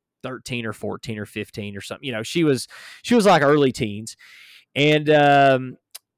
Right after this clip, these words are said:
she, you know, reached out to me in her, uh, you know, early twenties, mid twenties, um, not too long ago. She said, um,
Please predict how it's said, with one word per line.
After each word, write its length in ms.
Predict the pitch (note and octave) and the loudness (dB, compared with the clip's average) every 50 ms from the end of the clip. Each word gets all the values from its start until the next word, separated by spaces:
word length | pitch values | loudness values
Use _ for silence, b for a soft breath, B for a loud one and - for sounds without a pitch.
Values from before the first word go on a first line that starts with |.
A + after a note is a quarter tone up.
| _ _ _ _ _ _ - | _ _ _ _ _ _ -12
she, 840 | - - - - G3+ G#3+ G#3+ G#3 G3+ G3 F#3+ F3+ E3+ D#3+ D#3 D#3 - _ | -10 -8 -4 -2 -2 0 0 0 -2 -2 -4 -6 -6 -8 -10 -12 -14 _
you 100 | - D#3+ | -6 -4
know, 80 | D3 C#3+ | -2 0
reached 320 | C#3 D3 D#3+ D3 - - | 2 2 0 0 0 2
out 220 | E3 D#3 D3+ D3+ - | 2 4 4 2 0
to 100 | - C#3 | -2 -4
me 480 | C3 B2+ A#2+ A#2+ B2 C3+ D#3+ E3 E3 - | -2 -2 -2 -2 -4 -6 -8 -12 -14 -10
in 200 | C#3 C3 C3 B2+ | -6 -6 -6 -6
her, 580 | A2+ C#3 C3 B2+ B2 A#2+ A#2+ A#2 A#2 A#2 A#2 | -4 -2 -2 0 0 0 0 0 0 -2 -2
uh, 760 | A#2 A#2+ A#2 A2+ A2 A2 G#2+ A2 G#2+ G#2+ G#2+ G#2 F#2+ C#2 - - | -2 -2 -2 -2 -2 -2 -2 -2 -2 -2 -2 -4 -6 -10 -12 -14
you 120 | - C#3+ | -14 -14
know, 60 | C3 | -12
early 300 | - - D3 D#3 D3+ D3+ | -8 -4 -2 0 0 -2
twenties, 400 | C3 - - C3+ B2+ C3 B2+ A#2+ | -4 -4 -8 -8 -6 -8 -8 -6
mid 180 | B2 B2+ B2 A2+ | -6 -6 -6 -6
twenties, 580 | - - B2 A#2 A2 G#2+ A2 B2 - - - - - | -8 -10 -8 -8 -8 -8 -10 -10 -12 -16 -18 -18 -16
um, 260 | - A#2 A2+ A2 A2 | -14 -12 -12 -12 -10
not 160 | A2+ A#2+ B2 | -8 -10 -10
too 160 | - - A#2+ | -10 -10 -8
long 200 | A#2 C3+ F3 G3+ | -6 -6 -4 -6
ago. 280 | F#3+ C3 A2+ F#2 F#2 A#2 _ _ _ _ _ _ _ _ _ _ _ _ _ _ _ _ _ _ | -6 -8 -8 -14 -14 -16 _ _ _ _ _ _ _ _ _ _ _ _ _ _ _ _ _ _
She 200 | - - F3 D#3 | -14 -12 -12 -10
said, 440 | - - - E3+ D#3 D3 C#3 C#3 C3+ | -10 -6 -2 0 2 2 2 0 0
um, 480 | C3+ C3 B2+ B2 A#2 A2 G#2 G#2 G#2+ | 0 -2 -2 -2 -4 -6 -10 -12 -18